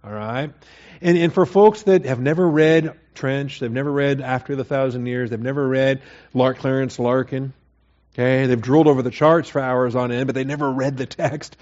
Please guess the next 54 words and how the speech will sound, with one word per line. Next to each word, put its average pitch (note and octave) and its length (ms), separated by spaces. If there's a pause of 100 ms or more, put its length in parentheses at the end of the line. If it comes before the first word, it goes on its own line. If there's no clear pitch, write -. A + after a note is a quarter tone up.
(260)
of A#2+ 140
Clarence C3 420
Larkin. B2+ 420 (560)
Uh, C#3+ 360
or D3 100
they've C#3+ 120
never D#3 220
read D#3 220
James C#3+ 360
M. D3 220
Gray, C#3+ 320
Dispensational C#3+ 720
Bible C3+ 320
Studies. C#3+ 460
I B2+ 40
don't C3 220
blame C#3 300
you. C#3 140
It's A#2+ 100
been B2 160
out B2+ 140
of A#2 100
print C3+ 200
since A2 200
nineteen A#2+ 320
oh A2 100
eight. A#2+ 240 (760)
All B2 80
right. A#2 520 (1080)
Uh, A2+ 200
it A#2 100
appeared C3 400
in A#2+ 100
a A2+ 100
Cleveland B2+ 640
newspaper B2 840 (240)
for B2 200
two C#3+ 260
years, C3 520
from A#2 200
nineteen B2+ 340
oh A#2 80
six C3+ 300
to, A#2 340
uh, - 40
no, B2 160
from A#2 140
nineteen B2+ 300
oh A2+ 80
four C3 220
to A#2+ 80
nineteen A#2 320
oh G#2 100
six, - 500